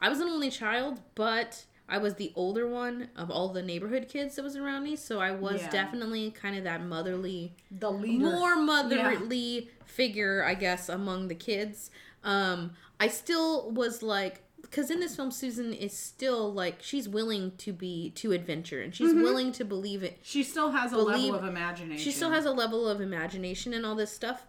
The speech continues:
Speaker 1: but at the same time, she's very realistic.
Speaker 2: Yes.
Speaker 1: She is definitely like, Are you fucking kidding me? Like, we're gonna cross, can we not cross this fucking frozen river that's clearly not gonna be frozen for very long, or, like,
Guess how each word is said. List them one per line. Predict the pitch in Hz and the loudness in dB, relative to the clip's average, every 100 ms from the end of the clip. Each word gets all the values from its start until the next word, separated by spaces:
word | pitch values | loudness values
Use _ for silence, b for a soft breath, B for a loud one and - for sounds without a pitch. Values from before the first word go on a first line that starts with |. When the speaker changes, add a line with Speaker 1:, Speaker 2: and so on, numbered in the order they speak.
| - | -4
Speaker 1:
but | 233 269 247 | 2 2 2
at | 214 | 0
the | 196 | -4
same | 196 254 240 | -2 -2 -2
time, | 226 233 214 | -4 -4 -4
she's | - 202 185 | -4 -6 -2
very | 185 190 190 | 0 2 0
realistic. | 185 175 156 156 - - | 0 -2 -2 -6 -6 -4
Speaker 2:
Yes. | 208 160 127 - - | -2 -4 -6 -10 -12
Speaker 1:
She | - 233 233 | -6 -2 4
is | 196 208 | 4 4
definitely | - 214 220 220 190 180 | 2 0 2 -2 -2 -2
like, | 165 165 - | -2 -4 -2
Are | 180 | -2
you | 202 202 214 | -2 -4 -4
fucking | 202 - 180 175 175 | -6 -6 -6 -4 -6
kidding | 170 165 165 | -4 -4 -4
me? | 170 175 | -4 -4
Like, | 170 170 | -4 -2
we're | 175 | -2
gonna | 180 170 | -2 -4
cross, | 170 165 160 170 - - _ _ | -4 -2 -2 -6 -14 -20 _ _
can | - 226 | -2 2
we | 262 | 4
not | 233 240 - | 4 2 2
cross | 226 233 - | 0 0 0
this | 247 - - _ _ _ | -2 -4 -14 _ _ _
fucking | 233 220 226 208 180 - | -4 -2 -2 -4 -6 -2
frozen | 208 214 214 196 | 2 2 2 2
river | 196 214 214 | 2 2 2
that's | 196 190 | 2 -2
clearly | - 214 196 202 | -2 0 2 2
not | 202 196 | 0 -2
gonna | 202 | -2
be | 202 | -2
frozen | 202 190 190 196 | 0 2 2 -2
for | |
very | 196 196 | -2 -2
long, | 202 196 202 | -2 -4 0
or, | |
like, | 220 226 233 | 2 4 2